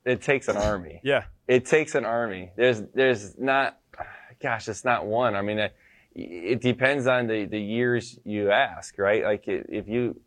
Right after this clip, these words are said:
Speaker 1: ask me, uh, yeah, my, without my dad, you know, am, am I here? No, I'm not, right? He was the one that we, we went to the racetracks, and he committed his life, uh, you know, to his kids.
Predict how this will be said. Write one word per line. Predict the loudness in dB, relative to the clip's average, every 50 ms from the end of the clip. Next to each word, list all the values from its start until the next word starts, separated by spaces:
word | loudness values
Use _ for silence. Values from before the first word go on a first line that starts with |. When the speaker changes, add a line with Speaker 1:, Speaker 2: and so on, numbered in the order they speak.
| _ 0
Speaker 1:
ask | 0 0 0 -2 -4
me, | -4
uh, | -4 -4 -4 -6
yeah, | -4 0 0 0 0 0 -4
my, | -8 -8 -8 -8 -8
without | -6 -2 0 2 2 2 2
my | 0 -2
dad, | -2 -2 0 0 2 2 2 0 -2 -4 _ -20 -20 -20 _ _ -4
you | -2 0
know, | 2 2 2 0
am, | 0 -2 -4 -4 -4 -4
am | -6 -4
I | -2 -2 -2
here? | -2 0 0 2 4 2 2 0 -4 _ _ _ _ _ _ _ _ _ _
No, | -2 0 0 0 0 -4 -10 _ _ _ _ _ _ _ _ _ -6
I'm | -2 0
not, | 2 2 0 -2 -6 -12 _
right? | 0 2 2 4
He | 4 4 4
was | 2 2
the | 2 0
one | 0 2 0
that | 0 0
we, | 0 0 0
we | 0 2 2 4 4
went | 4 2 0 0
to | -2 0
the | 2
racetracks, | 2 2 2 2 0 2 2 2 2 0 0 -2
and | -2 0
he | 2 0 0
committed | 0 -2 0 2 4 4 4 4 2
his | 2 0 0 0
life, | 0 2 4 4 4 2 -2 -6 _ _ -20 -20 -20 _ -6 0
uh, | 2 4 4 6 4 4 4 2 2
you | 2 2
know, | 4 4 2 2 0 -4 -6 -2
to | 0 2
his | 2 0 0
kids. | 0 2 4 4 4 2 0 -6 -16 -18